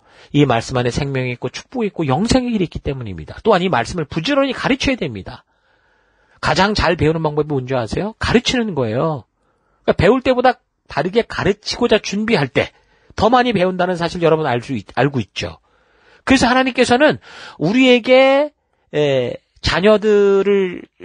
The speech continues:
우리에게 가장 주신 먼저 명령이 자녀에게 먼저 가르치라는 거예요. "이런 하나님의 뜻과 진리를 부지런히 가르쳐라." 이렇게 말씀하시는 거죠.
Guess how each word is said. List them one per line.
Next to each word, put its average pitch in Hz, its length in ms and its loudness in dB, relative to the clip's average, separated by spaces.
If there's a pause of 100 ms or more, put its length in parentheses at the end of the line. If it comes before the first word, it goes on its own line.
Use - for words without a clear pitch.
(240)
우리에게 190 440 2
가장 202 260 -2
주신 202 160 -4
먼저 151 260 -2
명령이 131 420 -2
자녀에게 381 480 2
먼저 226 220 -2
가르치라는 - 600 -8
거예요. - 200 -16 (600)
"이런 143 240 2
하나님의 160 300 -6
뜻과 139 240 -4
진리를 123 360 -4
부지런히 269 440 -2
가르쳐라." 107 400 -8
이렇게 107 180 -6
말씀하시는 90 640 -8
거죠. - 240 -20